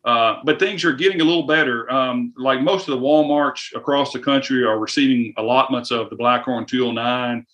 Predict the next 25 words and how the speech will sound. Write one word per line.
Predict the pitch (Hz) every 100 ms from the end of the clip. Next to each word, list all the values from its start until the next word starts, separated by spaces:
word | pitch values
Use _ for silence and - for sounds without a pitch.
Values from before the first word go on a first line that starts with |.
| _ _ -
Uh, | 110 110
I'm | 113
getting | 135 123 123
daily | 135 131 131
phone | 127 131 127
calls | 131 123 120
of | -
guys | 120 117 117
walking | 117 117 117
to | 113
gun | 123 120 120
counters, | 123 117 113 -
to | -
gun | 117
stores | 113 117 113
across | - 120 113 -
the |
country, | - 110 110
finding | - 113 110
large | 113 110 110
rifle | 107 120 127
primers | 131 127 127 127 120
again. | 123 127 135 131 - _ _ - -
Um, | 110 110 110 107
so | - 135 123